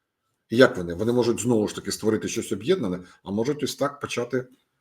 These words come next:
кожен тягнути ковдру сам на себе. Як розгорнуться події,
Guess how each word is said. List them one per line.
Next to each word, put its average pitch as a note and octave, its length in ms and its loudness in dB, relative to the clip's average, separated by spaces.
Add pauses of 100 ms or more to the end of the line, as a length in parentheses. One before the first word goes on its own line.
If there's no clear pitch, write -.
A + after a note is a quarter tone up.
(240)
кожен A#2 320 2
тягнути A2 500 0
ковдру F2+ 340 -8
сам E2+ 220 -8
на F2+ 80 -8
себе. - 260 -4 (2750)
Як D3+ 280 0
розгорнуться C3+ 640 2
події, A2 640 -2